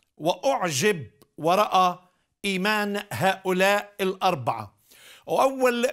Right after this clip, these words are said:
جملة أحبائي يتكلم فيها: "مغفورة يا بني، مغفورة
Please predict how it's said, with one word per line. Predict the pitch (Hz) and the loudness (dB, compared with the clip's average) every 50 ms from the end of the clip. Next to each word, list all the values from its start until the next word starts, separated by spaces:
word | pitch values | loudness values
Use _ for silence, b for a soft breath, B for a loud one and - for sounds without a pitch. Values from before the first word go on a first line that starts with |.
| - _ - | -4 _ -4
جملة | 165 127 - 247 233 214 196 190 - | -2 0 0 0 0 0 0 0 0
أحبائي | - - - 190 139 110 143 208 202 - - 185 | 0 0 0 -2 0 2 2 2 2 2 0 -2
يتكلم | 175 - - - - 233 220 208 190 175 165 | -2 -2 -4 -2 0 0 2 2 0 -2 -4
فيها: | - - - 196 175 147 135 147 147 147 147 139 _ _ _ _ _ - - _ _ _ - | -4 -6 -4 -2 -2 0 0 0 0 -2 -4 -8 _ _ _ _ _ -20 -20 _ _ _ -2
"مغفورة | - 196 - - - - - - 233 226 185 160 143 117 - - | 0 0 0 -2 -4 -6 -4 -2 0 0 2 0 0 -2 -4 -2
يا | 147 180 214 | 0 2 2
بني، | 202 131 160 175 185 208 226 226 226 - b b b b b b b b b - | 2 2 -2 -2 0 0 0 -2 -4 -10 b b b b b b b b b -4
مغفورة | - 180 170 - - - - 226 247 233 202 196 196 208 208 214 214 | -2 -2 -2 -2 -6 -6 -4 -2 0 2 2 2 4 4 2 2 -2